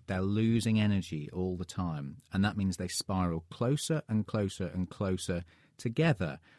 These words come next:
And that means that their period of rotation will speed up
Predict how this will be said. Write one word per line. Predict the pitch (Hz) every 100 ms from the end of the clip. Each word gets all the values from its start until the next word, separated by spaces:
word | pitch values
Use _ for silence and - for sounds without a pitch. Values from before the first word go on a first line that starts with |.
| _ -
And | 117
that | 165 113
means | 95 98
that | 101
their | 98
period | - 143 139 123
of | 104
rotation | 98 92 - 113 - 82
will | 82
speed | - - 131 120
up | 90 76